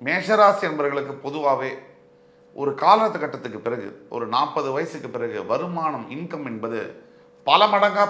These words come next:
பெருகுது. சாதாரண ஒரு தொழிலாளியா இருந்தவர்கள் கூட திடீர் திருப்பங்கள், திடீர் ஒரு ஃபார்ச்சூன்ஸ், லக்கு, இதெல்லாம் நடக்குதுங்கிறது உண்மைதான்.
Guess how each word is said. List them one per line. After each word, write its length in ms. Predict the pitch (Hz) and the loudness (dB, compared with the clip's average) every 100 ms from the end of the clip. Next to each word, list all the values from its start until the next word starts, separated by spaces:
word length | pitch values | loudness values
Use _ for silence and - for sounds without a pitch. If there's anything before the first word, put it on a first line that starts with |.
| 185 | 2
பெருகுது. 540 | 151 143 - - - - - _ _ _ _ | 0 0 -6 -12 -20 -20 -20 _ _ _ _
சாதாரண 760 | - 143 175 185 202 202 196 | 0 4 8 10 8 6 0
ஒரு 140 | 165 147 | 0 -2
தொழிலாளியா 680 | - 160 170 170 170 160 | -4 -2 2 2 2 2
இருந்தவர்கள் 520 | 139 139 131 123 117 110 | 2 0 0 0 -2 -4
கூட 500 | 160 196 143 - - - - - _ _ - - 139 | 0 2 2 -2 -14 -20 -20 -20 _ _ -20 -20 -4
திடீர் 680 | 147 165 247 269 208 - - | -2 0 0 -2 -4 -12 -10
திருப்பங்கள், 680 | - 196 208 190 143 98 95 | -4 -2 -2 -4 -4 -6 -4
திடீர் 560 | 151 202 214 180 90 - - | -6 -4 -6 -8 -14 -20 -14
ஒரு 300 | 127 139 127 | -8 -8 0
ஃபார்ச்சூன்ஸ், 500 | 147 151 - 156 117 - - | 2 2 0 -8 -8 -10 -4
லக்கு, 600 | 117 143 - 147 - - - | -2 -2 -4 -8 -8 -12 -14
இதெல்லாம் 480 | 120 127 151 135 104 | -6 0 0 -2 -4
நடக்குதுங்கிறது 580 | 127 143 143 139 131 139 | -4 -4 -6 -6 -6 -6
உண்மைதான். 640 | 147 151 156 147 95 - | -8 -8 -6 -6 -6 -16